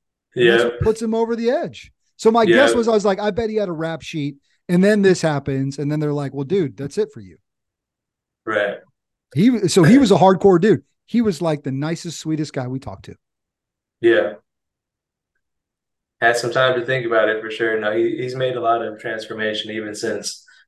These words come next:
Speaker 2: I met him when I first started my sentence. So, yes, it's great to see that, you
Speaker 1: There,
Speaker 2: know,
Speaker 1: there was
Speaker 2: people are
Speaker 1: a,
Speaker 2: able to
Speaker 1: there was
Speaker 2: grow
Speaker 1: a,
Speaker 2: in there.
Speaker 1: there was a, there was a question about forgiveness, and I stepped off the line, and he stepped up.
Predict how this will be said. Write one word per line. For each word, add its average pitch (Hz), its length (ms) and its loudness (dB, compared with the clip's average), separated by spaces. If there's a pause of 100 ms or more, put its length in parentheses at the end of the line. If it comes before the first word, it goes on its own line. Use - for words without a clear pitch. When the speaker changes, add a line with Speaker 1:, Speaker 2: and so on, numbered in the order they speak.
Speaker 2:
I 107 120 0
met 104 180 0
him 101 120 -4
when 101 100 -4
I 101 120 -2
first 104 220 -4
started 98 300 -2
my 98 140 -8
sentence. 98 500 -6
So, 101 80 -2
yes, 98 240 0
it's - 340 -16
great 110 240 2
to - 80 -10
see 107 200 -8
that, 95 340 -4 (520)
you 98 80 -8
Speaker 1:
There, 160 120 2
Speaker 2:
know, 180 80 -4
Speaker 1:
there 165 200 6
was 175 120 8
Speaker 2:
people 170 80 6
are - 40 4
Speaker 1:
a, - 40 0
Speaker 2:
able - 40 -2
to 156 100 0
Speaker 1:
there 175 100 6
was 170 100 4
Speaker 2:
grow 170 80 4
Speaker 1:
a, - 40 -4
Speaker 2:
in - 60 -6
there. 156 80 -4
Speaker 1:
there 175 120 6
was 175 140 4
a, 185 60 0
there 160 200 -2
was 160 100 -2
a 160 60 -2
question 180 360 -4
about 170 240 -4
forgiveness, 139 580 -6
and 139 140 -8
I 143 140 -4
stepped - 400 -6
off 139 240 -4
the 131 80 -8
line, 113 240 -10
and 110 100 -14
he 127 120 -10
stepped - 380 -10
up. 131 220 -8